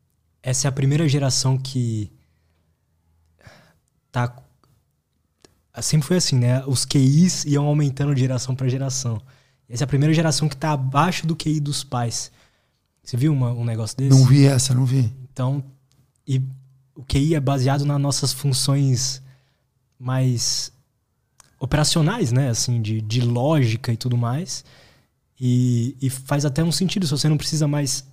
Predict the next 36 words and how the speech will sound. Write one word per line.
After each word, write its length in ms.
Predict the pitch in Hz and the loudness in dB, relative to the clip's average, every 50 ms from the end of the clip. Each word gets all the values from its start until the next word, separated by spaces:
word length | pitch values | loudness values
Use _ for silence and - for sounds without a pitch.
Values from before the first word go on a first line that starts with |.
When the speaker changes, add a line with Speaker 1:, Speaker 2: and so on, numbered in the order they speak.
| _ | _
Speaker 1:
exercitar 720 | - 143 127 113 135 147 143 131 - - 139 135 - 151 170 | -6 -4 0 2 2 2 2 2 0 -4 -4 -4 -4 -4 -4
essa 180 | 156 127 - | -4 -4 -4
parte 260 | 131 - 143 135 - 139 | -2 -2 -2 -2 -2 -2
do 80 | 135 | -2
cérebro 480 | 123 - - 135 131 131 131 120 123 117 | -2 -2 -2 -2 0 0 0 -2 -2 -2
de, 320 | 113 120 120 117 110 101 - - - _ _ _ _ _ _ _ _ _ _ _ _ _ 143 127 | -2 0 0 0 -2 -4 -8 -14 -20 _ _ _ _ _ _ _ _ _ _ _ _ _ _ -12
de, 540 | 110 107 113 113 110 110 107 101 101 101 104 113 _ _ _ _ _ _ - | -8 -4 -4 -2 -2 -2 -4 -6 -8 -10 -12 -16 _ _ _ _ _ _ -6
de 100 | 123 - | -6 -6
pensar 540 | - - - 160 156 147 131 - - 165 | -6 -2 0 2 2 2 2 2 2 2
um 80 | 170 151 | 2 0
pouco, 320 | 131 - 151 147 147 - | 2 2 2 2 2 0
encontrar 340 | 147 127 - 143 135 135 147 | -2 0 0 -2 0 0 0
uma 120 | 156 170 147 | 0 2 2
resposta 520 | 143 143 131 - - - 147 147 139 - | 2 2 0 -2 -4 -2 0 0 0 -2
através 300 | 135 - 131 131 139 135 | -2 -2 0 0 0 0
do 40 | - | -2
seu 100 | - 135 | -4 -2
pensamento, 640 | 131 135 131 131 131 127 120 123 135 147 131 - 151 | 0 0 0 0 0 0 0 0 2 0 0 0 0
ou 80 | 151 | 0
guardar 920 | 147 147 147 139 135 135 131 135 156 165 165 147 123 - - - - - - - - | 2 2 0 0 2 0 0 2 0 0 0 -2 -4 -6 -8 -16 -20 -20 -18 -8 -2
números, 400 | 147 160 165 156 147 135 131 131 | 0 2 4 4 2 2 2 0
então 320 | 135 131 135 135 139 151 | 0 0 -2 -4 -4 -4
faz 180 | 151 - 143 143 | -4 -4 -6 -6
sentido 180 | - - 196 196 | -4 -4 -2 0
a 40 | 165 | 0
gente 100 | 151 135 | -2 -2
ficar 180 | - - 143 | -4 -6 -6
cada 200 | 135 - 139 139 131 | -6 -4 -4 -4 -2
vez, 340 | 131 131 135 147 - - - - - - | 0 0 0 -2 -4 -6 -8 -14 -20 -18
porque 160 | - - 175 | -10 -6 -4
o 80 | 135 123 | -4 -2
nosso 200 | 123 120 117 - | -2 -2 -2 -4
cérebro 200 | 131 117 117 - | -6 -6 -2 -2
se 100 | - 135 | -2 -2
adapta, 380 | 135 147 185 202 - - - | -4 -8 -10 -12 -12 -10 -8
né? 140 | 123 123 135 | -6 -6 -6